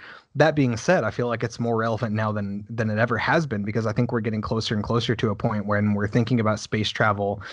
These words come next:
and colonies on other planets or even the moon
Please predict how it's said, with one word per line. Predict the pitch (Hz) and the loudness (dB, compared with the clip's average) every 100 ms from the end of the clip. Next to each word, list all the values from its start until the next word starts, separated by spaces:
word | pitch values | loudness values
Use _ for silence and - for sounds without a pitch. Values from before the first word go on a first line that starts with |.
| - | -6
and | 113 110 | -2 0
colonies | - 117 113 110 101 | 2 2 2 2 2
on | 107 107 | 4 4
other | 104 110 104 | 4 4 2
planets | - - 113 110 107 - | 0 0 2 2 0 -2
or | 107 104 | -2 -2
even | 107 117 110 | -4 -2 2
the | 104 | 4
moon | 110 107 104 104 | 4 4 4 2